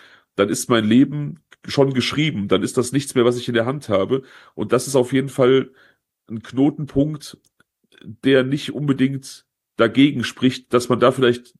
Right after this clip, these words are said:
einen Ausweg suchen könnte. Also das ist, was soll ich sagen, was ich, worauf ich hinaus will, verklausuliert, das ist ein Punkt im Leben, an dem man so eine Entscheidung treffen muss. Mache ich das oder gehe ich? Also da ist ein, ein Gehen gar nicht so unwahrscheinlich. Hast du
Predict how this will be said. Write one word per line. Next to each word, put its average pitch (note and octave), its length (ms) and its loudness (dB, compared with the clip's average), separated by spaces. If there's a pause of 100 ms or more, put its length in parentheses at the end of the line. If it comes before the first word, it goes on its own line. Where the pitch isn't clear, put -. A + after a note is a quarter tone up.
einen A2 140 -6
Ausweg A2 480 2
suchen G2+ 300 -10
könnte. G#2+ 320 -2
Also C3 160 4
das C3 80 0
ist, - 240 -8 (160)
was A2 120 0
soll C3 120 4
ich B2+ 80 -4
sagen, B2+ 380 0
was A2 180 -6
ich, - 220 -12
worauf A#2+ 280 2
ich A2 80 -6
hinaus B2 440 2
will, C3+ 120 2
verklausuliert, B2+ 920 -2 (640)
das G#2+ 200 -6
ist - 400 -8
ein A2+ 260 -2
Punkt D#3 580 -4
im B2+ 160 0
Leben, C3+ 480 4
an A#2 180 -4
dem C3 160 2
man A#2+ 320 -2
so B2+ 140 -4
eine A#2+ 120 2
Entscheidung B2 440 0
treffen G#2+ 340 -4
muss. G2 180 -8
Mache A#2+ 240 0
ich C3+ 100 -6
das C3+ 180 -2
oder A2+ 180 2
gehe A#2 320 2
ich? F2 160 -2
Also G2+ 160 -6
da A#2 200 0
ist A#2 200 -6
ein, A2+ 180 -12 (540)
ein A2 160 -8
Gehen C3+ 580 2 (400)
gar A2+ 180 0
nicht C3+ 140 0
so A2+ 120 -2
unwahrscheinlich. G2+ 640 0
Hast A#2+ 180 -4
du C3+ 240 -2